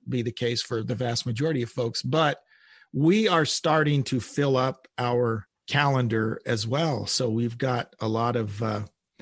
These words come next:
not, not every weekend. It looks like at least two gigs a month so far, starting, like, in May.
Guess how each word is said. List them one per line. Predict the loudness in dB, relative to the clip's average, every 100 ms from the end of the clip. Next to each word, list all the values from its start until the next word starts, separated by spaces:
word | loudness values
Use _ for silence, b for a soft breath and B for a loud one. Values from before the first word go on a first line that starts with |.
| B B
not, | 2 2 2 _
not | 2 4 4 4
every | 4 4 4
weekend. | 4 2 2 2
It | 2
looks | 2 2
like | 2 0
at | 0
least | 0 0 -2
two | 0 0
gigs | 2 0 2
a | 0
month | 2 2 0
so | 0 0 0
far, | 0 0 0
starting, | -2 -2 0 0
like, | 0 -2 -2
in | 0
May. | 0 0 0